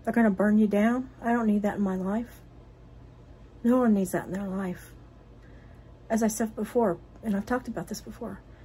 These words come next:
people apparently forget that there are people on the other side of the keyboard, and they don't care if they hurt someone or what they do.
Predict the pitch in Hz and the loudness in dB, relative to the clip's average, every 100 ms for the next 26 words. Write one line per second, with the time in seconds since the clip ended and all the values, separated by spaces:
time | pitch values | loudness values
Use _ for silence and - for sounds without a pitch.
0 | - - - 247 262 214 214 247 240 220 | -20 -20 -4 -2 0 0 2 0 -2 -6
1 | 214 226 214 220 - 220 202 185 - 226 | -4 -2 -4 -6 -8 -2 0 -2 -4 -4
2 | 220 196 175 185 - 208 185 - 233 220 | -2 -2 -4 -6 -4 -4 -4 -4 -6 -4
3 | 170 - - - - - 214 240 247 - | -6 -6 -14 -20 -10 0 2 2 0 -2
4 | 202 - 175 196 202 - 220 226 233 196 | -2 -2 -4 -4 -6 -2 0 0 0 -4
5 | 202 160 185 160 175 | -6 -8 -8 -10 -12